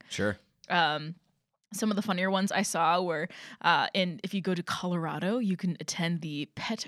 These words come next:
Speaker 2: Rock Olympic competition at the state fair.
Speaker 1: <laughs>
Speaker 2: Uh, <laughs> you have to bring your own rock. You cannot just find one from the fairgrounds.
Speaker 1: Oh, yeah.
Speaker 2: Uh, some of the competitions, they have sub-competitions of the Pet Rock Olympics, uh, including Best Dressed, uh, and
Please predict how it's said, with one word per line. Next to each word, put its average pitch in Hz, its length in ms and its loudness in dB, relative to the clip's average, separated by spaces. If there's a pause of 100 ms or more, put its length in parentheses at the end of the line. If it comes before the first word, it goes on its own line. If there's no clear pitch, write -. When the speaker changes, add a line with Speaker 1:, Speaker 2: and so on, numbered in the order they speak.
Speaker 2:
Rock 175 460 -2
Olympic 170 640 -6
competition 233 680 -6 (100)
at - 80 -12
the - 60 -14
state - 260 -10
fair. 185 320 -2
Speaker 1:
<laughs> - 40 -16 (480)
Speaker 2:
Uh, 165 240 8 (440)
<laughs> - 320 -8
you 220 80 4
have 220 160 10
to 226 80 -2
bring 202 180 4
your 185 160 4
own 220 140 6
rock. 190 340 8
You 190 60 0
cannot 185 260 4
just - 180 -2
find 180 200 6
one 190 140 6
from 240 120 0
the 269 80 0
fairgrounds. 160 680 4
Speaker 1:
Oh, 190 360 2
yeah. 180 160 4
Speaker 2:
Uh, 160 200 6
some 247 140 0
of 247 60 0
the 247 60 2
competitions, 220 600 2
they 214 80 6
have 175 120 4
sub-competitions 190 920 2
of 165 160 0
the 165 60 -6
Pet - 200 -2
Rock 160 240 2
Olympics, 139 540 -4
uh, 147 240 0
including 160 600 -2
Best 160 300 0
Dressed, - 440 -2 (760)
uh, 147 300 2 (100)
and 160 420 2